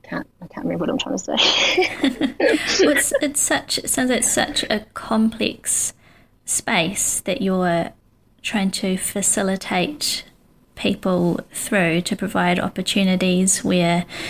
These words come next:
Speaker 2: you can see there's a need to, you know, support someone's voice and being heard because you think it's an important thing for others to hear
Speaker 1: Yeah,
Speaker 2: that, that
Speaker 1: definitely.
Speaker 2: voice.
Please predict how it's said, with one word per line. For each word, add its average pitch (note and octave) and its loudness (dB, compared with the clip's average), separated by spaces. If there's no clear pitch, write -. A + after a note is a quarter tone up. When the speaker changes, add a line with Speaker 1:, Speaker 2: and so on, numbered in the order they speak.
Speaker 2:
you G3 0
can F#3+ 4
see F#3 2
there's G3 0
a G3 4
need F#3+ 4
to, F3+ 2
you - 2
know, E3 0
support - 0
someone's F#3 4
voice F3+ 2
and F#3+ 4
being F3 4
heard F3+ 2
because F#3 -4
you F3+ 2
think F#3 0
it's - -4
an G3 4
important F3 0
thing F3 2
for F3 -2
others E3+ 0
to G#3+ 0
hear G#3 4
Speaker 1:
Yeah, F3+ 2
Speaker 2:
that, F3 0
that C4+ 0
Speaker 1:
definitely. G#3 0
Speaker 2:
voice. - 0